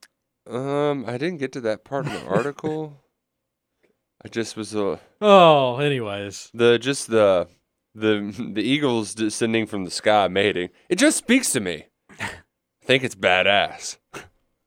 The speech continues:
Speaker 2: Is that what it speaks to you?
Speaker 1: Also, is he, somebody mating with him? Does he have a wife?
Speaker 2: I don't know. No, I'm pretty sure he's single. He was single. I think he's always
Speaker 1: Ooh.
Speaker 2: been single.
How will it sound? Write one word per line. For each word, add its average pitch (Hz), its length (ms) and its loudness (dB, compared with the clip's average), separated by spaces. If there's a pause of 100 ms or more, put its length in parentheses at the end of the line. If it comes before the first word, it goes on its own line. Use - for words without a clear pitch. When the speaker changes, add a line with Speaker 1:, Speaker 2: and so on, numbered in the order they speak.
(160)
Speaker 2:
Is 151 160 -2
that 160 180 2
what 151 120 2
it 131 80 -4
speaks - 380 -8
to 226 140 0
you? 262 240 -2 (1800)
Speaker 1:
Also, 110 400 -6
is 90 140 -10
he, 170 260 -8 (680)
somebody 160 440 -16 (140)
mating 123 440 -14
with 131 200 -14
him? 160 280 -16 (200)
Does - 100 -20
he 143 80 -10
have 151 120 -12
a 165 40 -14
wife? 165 300 -16 (580)
Speaker 2:
I 226 60 -4
don't 285 140 -4
know. 156 220 -8 (500)
No, 202 80 -2
I'm 220 100 -4
pretty 320 180 -4
sure 226 100 -2
he's 170 140 -4
single. 120 460 -12
He 147 60 -10
was 226 200 0
single. - 380 -16
I - 1000 -20
think 226 140 -4
he's 127 180 -10
always 143 400 0
Speaker 1:
Ooh. 131 240 4
Speaker 2:
been 294 160 2
single. - 340 -16